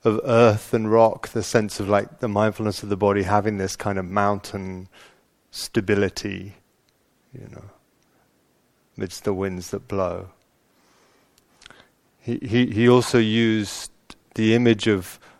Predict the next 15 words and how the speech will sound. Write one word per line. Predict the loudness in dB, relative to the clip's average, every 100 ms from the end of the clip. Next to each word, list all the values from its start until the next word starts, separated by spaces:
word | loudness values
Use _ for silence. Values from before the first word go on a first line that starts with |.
| _ _ -18
filling | -14 -2 2 4 4 4
the | 0
body | 4 6 8 6 2
with | 2 0 0 -4 -20 -20 _ -10
mindful | 2 2 2 -2 -8
presence | -2 4 4 2 -8 -8
as | -8 -4
like | -4 -4
filling | -12 -8 2 2 2 -2
a |
jug | -4 0 0 0
with | -6 -6 -6 -8
water. | -6 -8 -12 -16 -18 _ _ _ _ _ _ _ _ _ _ _ _ _ _ _ _ _ _ _ _ _ _ _ _ _ _ _ _ _ _ _ _ _ _ _ _ _ _ _ _ -2
And, | -2 -2 -6 -6
uh, | -4 -6